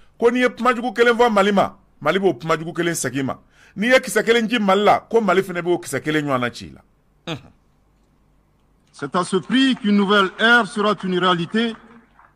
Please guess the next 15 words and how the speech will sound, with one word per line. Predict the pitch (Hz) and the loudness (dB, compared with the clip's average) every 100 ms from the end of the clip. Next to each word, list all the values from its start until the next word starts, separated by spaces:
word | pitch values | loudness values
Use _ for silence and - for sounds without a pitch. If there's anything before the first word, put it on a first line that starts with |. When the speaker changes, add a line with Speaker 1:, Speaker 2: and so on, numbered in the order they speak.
| _ _ _ _ | _ _ _ _
Speaker 2:
avec | - 180 170 | -4 -2 0
des | 180 | -2
solutions | - 190 180 214 196 | -4 -6 -4 -4 -4
porteuses | 185 196 190 202 190 165 131 | -4 -6 -4 -2 -2 -2 -8
de | 127 | -14
changement | 131 190 196 160 254 294 _ - _ _ _ _ _ | -8 -2 -2 0 -2 -4 _ -20 _ _ _ _ _
pour | - 160 | -12 -4
relever | 175 175 165 202 | -2 -2 0 0
des | 170 156 | -2 -4
défis | 147 - 151 | -6 -8 -8
interdépendants | 156 151 156 139 - 151 208 247 - _ _ _ _ _ _ _ | -8 -6 -6 -6 -6 -4 -2 -4 -8 _ _ _ _ _ _ _
avec | - 127 139 | -10 -6 -4
des | 160 139 | -4 -6
États | 160 165 139 - | -6 -4 -4 -4
interdépendants | 170 - 196 156 - 160 208 240 262 | -8 -4 -2 -4 -4 -2 -2 -4 -8